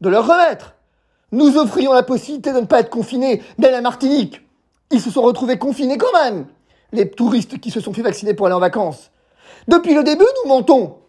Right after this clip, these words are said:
Que, que, comment pourrions-nous, si effectivement en plus maintenant nous ne, nous ne faisons pas semblant d'offrir à une partie de la population un avantage, comment pourrions-nous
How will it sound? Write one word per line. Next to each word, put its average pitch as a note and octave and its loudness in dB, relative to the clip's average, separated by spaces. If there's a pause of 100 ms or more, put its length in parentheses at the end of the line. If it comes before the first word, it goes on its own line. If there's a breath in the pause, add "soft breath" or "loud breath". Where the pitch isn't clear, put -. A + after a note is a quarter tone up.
(240)
Que, E4 -10
que, F4+ 0
comment F#4 4
pourrions-nous, D4 2 (320 soft breath)
si D4 -2
effectivement B3 2
en A#3+ 2
plus B3 0
maintenant G#3+ -2
nous G#3+ -2
ne, G3+ -2
nous G3+ -4
ne A#3+ 0
faisons G#3+ -2
pas G#3 2
semblant G#3+ 0 (320 soft breath)
d'offrir G#3 0
à G3+ 0
une F#3+ -4
partie F#3+ -6
de A#3+ -2
la - 0
population F#3 -4
un E3+ -4
avantage, E3 0 (800)
comment A#3+ 2
pourrions-nous E3+ -8